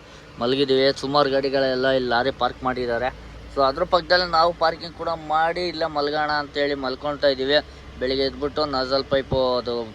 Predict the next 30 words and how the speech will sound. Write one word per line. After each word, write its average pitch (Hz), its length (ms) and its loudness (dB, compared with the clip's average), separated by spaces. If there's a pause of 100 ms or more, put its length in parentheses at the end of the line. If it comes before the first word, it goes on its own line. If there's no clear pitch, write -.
(300)
ಬೇರೆ 156 260 6
ಚೇಂಜೇ 156 340 2
ಮಾಡಿಸ್ಕೊಂಡು 143 600 0 (380)
ಹೋಗ್ಬೇಕು. 143 560 4
ನಾಳೆ 143 260 6
ಬೇರೆ 156 220 4
ಭಾನುವಾರ, 156 560 2 (200)
ಒಂಚೂರು 139 540 -2
ನೋಡ್ಕೊಂಡು 143 600 -4
ಹೋಗ್ಬೇಕು, 135 440 0
ಗ್ಯಾರೇಜ್ಗಳು 131 500 -2
ಯಾವ 123 180 2
ಓಪನ್ 131 340 -2
ಇದ್ದಾವೆ 131 340 0 (380)
ಅಲ್ಲೋಗಿ 147 440 2 (220)
ಎಲ್ಲಿ 131 200 -4
ರೆಡಿ 135 200 -2
ಮಾಡ್ತಾರೆ 135 420 -2
ಅಲ್ಲಿ 127 140 0
ಮಾಡಿಸ್ಕೊಂಡು 139 500 -2
ಹೋಗ್ಬೇಕು. 127 380 -2 (460)
So 127 120 4
ಅದಕ್ಕೆ 147 280 -2
ಇಲ್ಲೇ 156 260 4
ಮಲ್ಗೋಣ 156 320 2
ಅಂತೇಳಿ 156 340 2
ಮಲ್ಕೊತಾ 151 500 0
ಇದ್ದೀವಿ. 147 320 2
ಯಾಕಪ್ಪ 143 380 0
ಅಂದರೆ 147 340 -2